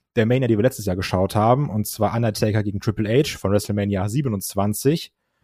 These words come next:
Und dann steht schon am Sonntag auch direkt die Review zu Nacht eins an. Also es ist ein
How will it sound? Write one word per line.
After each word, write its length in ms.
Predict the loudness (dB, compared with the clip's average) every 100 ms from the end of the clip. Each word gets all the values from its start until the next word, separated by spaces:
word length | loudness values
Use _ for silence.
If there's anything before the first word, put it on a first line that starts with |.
| _ _ _ _ _ _ _ _ 0
Und 220 | 4 4
dann 140 | 4
steht 280 | 4 2 4
schon 240 | 2 2
am 180 | 0 -2
Sonntag 640 | 4 4 4 2 2 -2 -6
auch 220 | -6 -4
direkt 280 | -4 -4 0
die 40 |
Review 220 | 0 0
zu 160 | -4 -2
Nacht 280 | -2 -4 -6
eins 220 | -6 -4
an. 140 | -4
Also 260 | -2 -4 -4
es 80 | -6
ist 180 | -6 -4
ein 200 | -6